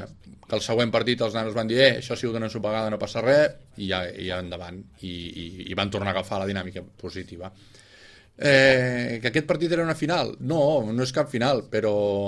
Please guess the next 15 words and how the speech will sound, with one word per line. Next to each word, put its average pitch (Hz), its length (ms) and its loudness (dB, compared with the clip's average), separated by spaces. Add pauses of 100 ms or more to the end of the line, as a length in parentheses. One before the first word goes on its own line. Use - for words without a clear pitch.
(460)
si 101 160 -4
vols 120 560 2
estar 123 220 0
davant 127 340 2
has 117 160 -2
de 135 80 4
guanyar 107 220 -2
partits. 98 400 -6 (720)
Avantatge, 120 580 2
que 120 80 0
no 131 140 6
hem 135 180 0
perdut 131 380 4
cap 131 200 2
partit 131 520 -4